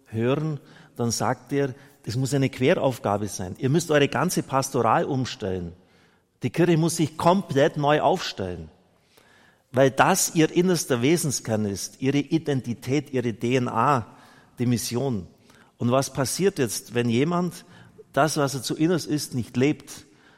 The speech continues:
Wissen Sie, das sagt sich so ganz nett so, ja, das ist dann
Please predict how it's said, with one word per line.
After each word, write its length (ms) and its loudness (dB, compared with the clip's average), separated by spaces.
Wissen 160 -2
Sie, 120 -2
das 240 -2
sagt 220 -4
sich 140 -6
so 120 -6
ganz 280 -4
nett 240 -4
so, 220 -6
ja, 80 -4
das 220 -4
ist 200 -8
dann 140 -4